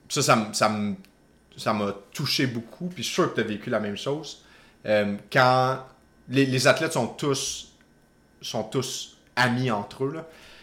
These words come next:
Fait que quand tu vas féliciter le, le, l'équipe qui a fini premier, tu dis, « Hey,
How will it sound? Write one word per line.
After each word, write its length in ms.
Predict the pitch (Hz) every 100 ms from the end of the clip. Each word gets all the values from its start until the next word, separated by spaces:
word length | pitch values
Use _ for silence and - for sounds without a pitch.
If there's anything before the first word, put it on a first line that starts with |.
| - _
Fait 80 | -
que 60 | 113
quand 100 | 139
tu 120 | 131
vas 120 | 127
féliciter 640 | 123 139 123 - - 147 139
le, 540 | 127 107 104 104 101 - - _ _ _ -
le, 300 | 104 101 98
l'équipe 380 | 101 113 143 139
qui 80 | 127
a 60 |
fini 260 | 117 - 131
premier, 640 | 131 123 120 143 185 196 - _ _ _ _ _ _ _
tu 100 | -
dis, « 80 | 139
Hey, 320 | 131 123 -